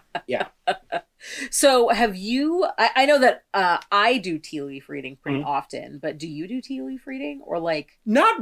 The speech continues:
Speaker 1: really.
Speaker 2: anything like that?
Speaker 1: N-, um, kinda not really. I mean,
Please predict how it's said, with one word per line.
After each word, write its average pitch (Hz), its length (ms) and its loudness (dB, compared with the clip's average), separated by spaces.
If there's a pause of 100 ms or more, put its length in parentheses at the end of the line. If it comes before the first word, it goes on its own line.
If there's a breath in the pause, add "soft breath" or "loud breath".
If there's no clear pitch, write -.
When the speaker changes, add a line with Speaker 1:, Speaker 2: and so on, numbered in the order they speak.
Speaker 1:
really. 427 680 2
Speaker 2:
anything 226 320 -6
like 233 220 -10
that? 254 220 -6
Speaker 1:
N-, - 100 -2
um, 427 840 2 (400)
kinda 381 500 0
not 226 380 4
really. 247 400 4
I 220 140 4
mean, 226 360 4